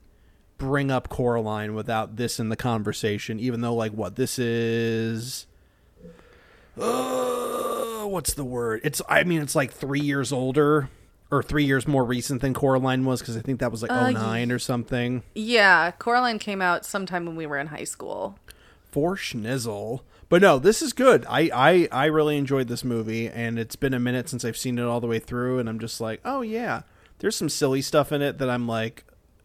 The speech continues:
Speaker 1: kinda eye-rolly, but it's, it's definitely, I just love the animation with it.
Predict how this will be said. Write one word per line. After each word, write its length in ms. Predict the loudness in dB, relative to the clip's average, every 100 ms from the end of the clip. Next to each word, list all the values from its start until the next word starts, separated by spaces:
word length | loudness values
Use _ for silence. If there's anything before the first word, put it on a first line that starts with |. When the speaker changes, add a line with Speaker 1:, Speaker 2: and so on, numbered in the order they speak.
| -8
Speaker 1:
kinda 200 | -6 -4
eye-rolly, 600 | -4 -4 -2 -2 -2 -2 -2
but 240 | -4 -4
it's, 380 | -4 -8 -16 -12 -6
it's 240 | -4 -4
definitely, 420 | -2 0 0 -2
I 100 | 0 -2
just 240 | -4 -6
love 140 | -6 -6
the 120 | -6
animation 520 | -6 -8 -10 -10 -10
with 180 | -10 -10
it. 180 | -12